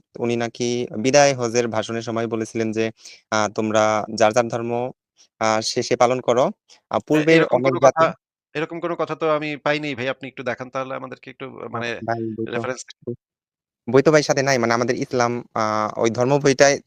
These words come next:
Speaker 1: মধ্যে মানে এটা ছিল। মানে এটা রাইট
Speaker 2: ওই
Speaker 1: কিনা এটা
Speaker 2: ধর্ম
Speaker 1: জানার
Speaker 2: বইটা,
Speaker 1: জন্য।
Speaker 2: ধর্ম বইটার নিচে কি কোনো রেফারেন্স দেয়া ছিল নাকি just আ, এক্ষেত্রে লেখা ছিল?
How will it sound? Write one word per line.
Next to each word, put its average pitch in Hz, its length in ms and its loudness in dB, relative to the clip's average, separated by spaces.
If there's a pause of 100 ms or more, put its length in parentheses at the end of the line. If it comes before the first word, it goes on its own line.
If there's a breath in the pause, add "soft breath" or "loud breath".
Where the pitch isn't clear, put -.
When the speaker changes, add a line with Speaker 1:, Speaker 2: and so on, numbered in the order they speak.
(120)
Speaker 1:
মধ্যে 127 340 2
মানে 120 240 4
এটা 113 180 6
ছিল। 104 220 0
মানে - 500 0
এটা 123 120 8
রাইট 117 180 6
Speaker 2:
ওই - 40 -2
Speaker 1:
কিনা 123 160 2
এটা 117 100 0
Speaker 2:
ধর্ম 113 140 4
Speaker 1:
জানার 113 120 2
Speaker 2:
বইটা, 110 80 -4
Speaker 1:
জন্য। - 540 -10
Speaker 2:
ধর্ম 143 160 -2
বইটার 160 280 0
নিচে 151 220 -8
কি 147 120 -14
কোনো 151 180 -4
রেফারেন্স 127 400 -6
দেয়া 151 140 0
ছিল 214 280 -2
নাকি 131 240 -6
just 113 400 -8
আ, 110 340 -8
এক্ষেত্রে 107 300 -12
লেখা 104 220 -10
ছিল? 101 240 -16